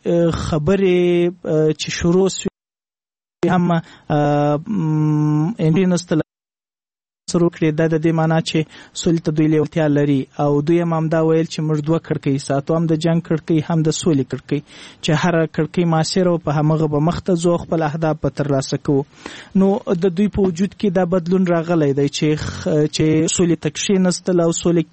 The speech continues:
لپاره یا دی، اه، ځانګړی دفتر په قطر کې جوړ کړي. دا د دې نمایندګي کوي چې دوی،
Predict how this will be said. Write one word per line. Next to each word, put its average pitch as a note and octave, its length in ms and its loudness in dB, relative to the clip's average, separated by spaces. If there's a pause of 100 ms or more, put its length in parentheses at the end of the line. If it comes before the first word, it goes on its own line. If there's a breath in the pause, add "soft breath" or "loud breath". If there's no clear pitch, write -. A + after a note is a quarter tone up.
(120)
لپاره E3 380 0
یا D#3+ 120 2
دی، D#3+ 140 0
اه، E3 840 -2
ځانګړی E3+ 680 0
دفتر E3 380 -4
په D#3 120 -10
قطر D#3 340 -4
کې D3 180 -4
جوړ D3 220 0
کړي. D#3+ 140 -4
دا E3+ 120 0
د E3+ 120 0
دې F3 220 0
نمایندګي E3 500 0
کوي F3 120 2
چې F3 160 -4
دوی، E3+ 220 0